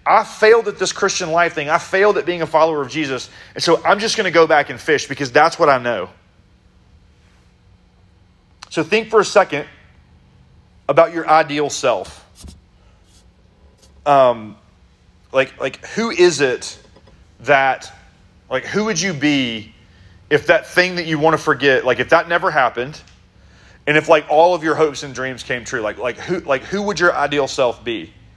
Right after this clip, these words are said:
Right? Like, my, my ideal self, my ideal self gets up at four thirty every morning. Um,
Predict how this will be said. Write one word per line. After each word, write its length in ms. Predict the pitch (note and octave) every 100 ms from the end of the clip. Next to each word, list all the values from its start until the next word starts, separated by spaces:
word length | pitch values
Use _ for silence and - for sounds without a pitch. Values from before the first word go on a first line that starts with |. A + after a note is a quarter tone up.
| _ _ - - - - -
Right? 180 | D3+ D#3+
Like, 140 | D3+
my, 240 | D3 F3 D3+
my 160 | E3 F#3+
ideal 380 | F#3 F3 F3+
self, 420 | E3 E3+ D3+ C#3 - _ _ _
my 140 | E3
ideal 320 | F#3+ F#3 F#3
self 280 | - F3+ D3+
gets 220 | D3 E3
up 140 | F3 C3
at 80 | -
four 180 | E3
thirty 300 | F3+ F#3+ E3+
every 160 | E3 G3
morning. 320 | C3+ B2 C#3 - _ _ _ _ _ _ _ C3
Um, 480 | C3+ B2+ A#2 A2